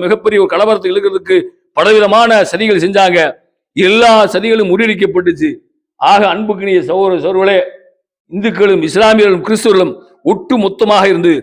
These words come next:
இந்த தமிழகத்துல இந்த பாசிசத்தை வரவிடாம நாம் பாதுகாத்துக் கொள்ள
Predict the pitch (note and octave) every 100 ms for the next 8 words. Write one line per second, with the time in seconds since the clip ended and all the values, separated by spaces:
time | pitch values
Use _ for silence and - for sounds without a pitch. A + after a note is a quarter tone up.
0 | - - - C#3 F3 A#3 A3+ G#3+ G3 F#3
1 | D#3+ - - - D#3 C#3 F#3 A3 G#3+ G#3
2 | G3 E3+ D3+ G3 G#3 G#3 G3 F#3+ D#3+ -
3 | _ _ D3 D3 D#3+ F#3+ F3+ F#3+ F3+ D#3
4 | D#3+